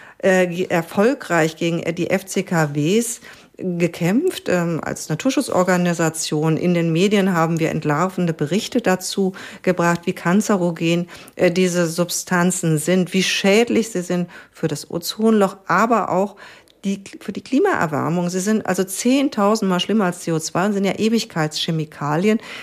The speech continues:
für die es eben keinen natürlichen Vorgang gibt, der diese Chemikalien, ähm, entschärft, sozusagen aufnimmt wie C O zwei. Pflanzen nehmen C O zwei auf. Ähm, aber diese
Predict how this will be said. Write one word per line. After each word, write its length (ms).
für 120
die 120
es 160
eben 240
keinen 480
natürlichen 640
Vorgang 440
gibt, 280
der 160
diese 240
Chemikalien, 1120
ähm, 480
entschärft, 720
sozusagen 540
aufnimmt 580
wie 100
C 160
O 60
zwei. 320
Pflanzen 420
nehmen 300
C 180
O 60
zwei 320
auf. 380
Ähm, 640
aber 220
diese 420